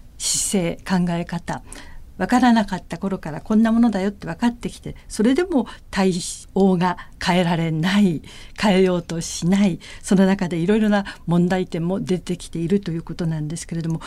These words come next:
もう最初の頃に、「え、二桁とか三桁とか言っていた。いつも発表になりますね、感染者って。」最初は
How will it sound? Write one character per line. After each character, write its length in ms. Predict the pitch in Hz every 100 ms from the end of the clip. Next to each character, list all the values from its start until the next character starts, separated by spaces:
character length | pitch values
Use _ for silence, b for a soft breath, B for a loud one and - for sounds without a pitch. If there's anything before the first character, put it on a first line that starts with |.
| B B
も 180 | 202 202
う 20 | B B
最 200 | - 240
初 140 | 240 262
の 140 | 277
頃 240 | 269 254
に、 240 | 196 160 - b b b b
「え、 120 | 247 240
二 240 | - 269
桁 280 | 269 202 214
と 120 | 240
か 80 | 175
三 140 | 175 220
桁 260 | 202 -
と 100 | -
か 100 | 208
言 100 | 175
っ 20 |
て 140 | 170 185
い 40 |
た。 180 | 175 165 -
い 100 | 240
つ 120 | 214
も 80 | 196 196 -
発 240 | - - 202 - 269
表 160 | 269
に 200 | 240 247 -
な 120 | 214
り 80 | 220
ま 140 | 226 220
す 100 | 240
ね、 160 | 302
感 260 | 269 196 185
染 220 | 196 180
者 180 | - 160
っ 40 |
て。」 280 | - - - B B
最 240 | B 214 202
初 140 | 202
は 180 | 202 196